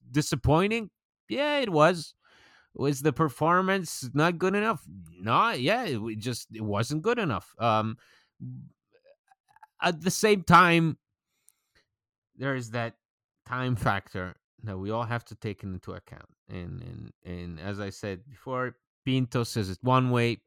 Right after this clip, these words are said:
Mourinho says it another way. The Friedkins don't say anything. But the message is clear. I, this is a team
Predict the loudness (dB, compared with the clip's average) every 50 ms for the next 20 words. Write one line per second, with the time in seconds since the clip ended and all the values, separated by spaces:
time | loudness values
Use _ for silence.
0 | -12 -8 -6 -6 -6 -6 -6 -8 -10 -10 -12 -14 -14 -12 -8 -4 0 2 2 2
1 | 2 2 2 4 4 2 0 -2 -4 -4 -2 0 2 0 0 0 0 -2 0 0
2 | -2 0 2 2 2 2 0 -4 -6 -4 -2 0 2 2 2 2 2 2 2 2
3 | 2 0 -4 -12 -20 -20 _ _ _ -4 -2 -2 0 0 0 2 4 4 4 4
4 | 4 2 2 0 -2 -2 -4 -2 2 6 8 8 6 6 2 -12 -20 -20 -20 _
5 | _ _ _ _ _ _ _ _ -20 -20 -20 -20 _ _ -14 -12 -10 -2 0 2
6 | 2 2 0 0 -6 -12 -12 _ 0 2 2 4 2 0 -2 -8 -10 _ -4 -4
7 | -4 -4 -4 -4 -2 0 2 2 0 -2 -6